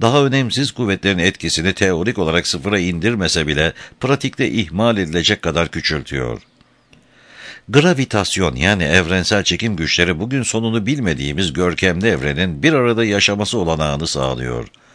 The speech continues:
Bu olanağın fiziksel bir kanunu var. Evrendeki iki kütle birbirini kütlelerin çarpımı ile doğru orantılı, aralarındaki uzaklığın ise karesi ile ters orantılı kuvvetle etkiliyor.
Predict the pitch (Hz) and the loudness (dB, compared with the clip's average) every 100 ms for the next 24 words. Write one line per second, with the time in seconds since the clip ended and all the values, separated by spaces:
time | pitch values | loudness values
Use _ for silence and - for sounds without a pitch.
0 | - - - - - 185 170 139 127 135 | -20 -20 -20 -12 2 6 8 6 4 2
1 | 127 107 113 - 113 113 107 95 90 80 | 2 0 -2 0 0 2 0 2 2 2
2 | 82 78 62 62 - _ - - - - | 0 0 -2 -4 -6 _ -20 -20 -14 2
3 | 127 139 156 147 143 117 101 156 - 80 | 4 6 2 0 0 -2 -2 -4 -4 -4
4 | - 85 92 98 71 69 82 92 - - | 2 2 4 0 0 -2 -2 -2 -4 0
5 | 117 117 127 - 101 95 107 131 101 95 | 2 2 2 4 4 2 -2 0 2 2
6 | 78 82 69 95 82 78 76 65 69 78 | 2 0 2 2 2 2 0 -2 0 0
7 | 85 - 131 135 135 135 135 104 101 110 | 2 2 4 2 2 0 0 0 2 2
8 | - 87 113 104 - 87 104 104 95 92 | 2 2 2 2 0 0 0 0 0 0
9 | 90 92 113 127 82 92 92 82 92 95 | 0 2 2 2 0 0 0 0 -4 -2
10 | 92 80 85 - 65 65 69 65 64 58 | -2 0 0 0 -4 -4 -6 -4 -4 -6
11 | - | -12